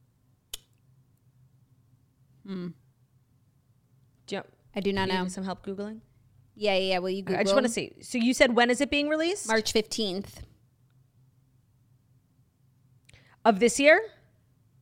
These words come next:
Speaker 1: Yeah, like, next month. In a month.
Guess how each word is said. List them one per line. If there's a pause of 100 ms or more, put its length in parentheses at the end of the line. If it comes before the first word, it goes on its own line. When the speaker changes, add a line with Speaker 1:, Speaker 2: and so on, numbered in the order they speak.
(260)
Speaker 1:
Yeah, (140)
like,
next
month. (560)
In
a
month.